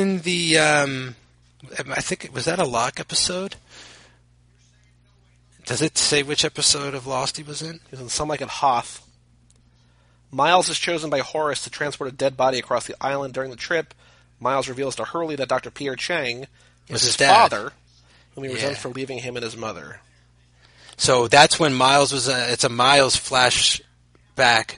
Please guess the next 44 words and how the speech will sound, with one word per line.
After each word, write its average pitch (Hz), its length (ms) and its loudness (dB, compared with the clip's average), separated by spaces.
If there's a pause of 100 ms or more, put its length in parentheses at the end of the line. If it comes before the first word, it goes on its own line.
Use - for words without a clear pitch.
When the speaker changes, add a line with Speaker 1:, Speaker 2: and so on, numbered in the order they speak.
Speaker 1:
slash 117 440 2
forward, 117 440 -6
'cause 113 160 -6
they're 120 140 -2
in 113 100 -4
the 113 60 -6
past 113 400 0
on 117 60 -4
the 110 80 -2
Speaker 2:
Season 110 100 4
Speaker 1:
island, 113 260 0
but - 80 -2
the 117 80 0
Speaker 2:
five. 113 140 -2
Speaker 1:
future. 110 320 -4 (640)
And 123 440 0 (240)
I 131 60 -2
think 165 180 -2
that's 156 220 4
when 147 140 0
Miles 127 420 2
is 123 100 -2
going 131 220 -2
around 127 240 0
as, 110 80 -2
like, 127 100 -2
a 113 60 -2
failed 117 380 -4
psychic, - 800 0 (520)
and 117 160 -6
that 120 140 -2
might 123 180 -8
be 120 120 -8
one 117 120 -4
of 107 60 -6
the 110 80 -10
people 117 260 -14
he 110 100 -16
talks - 340 -6
to. - 100 -10
Speaker 2:
Hmm. 123 480 -14 (2000)
Speaker 1:
I 117 60 -6
love 101 240 -10
that, - 160 -16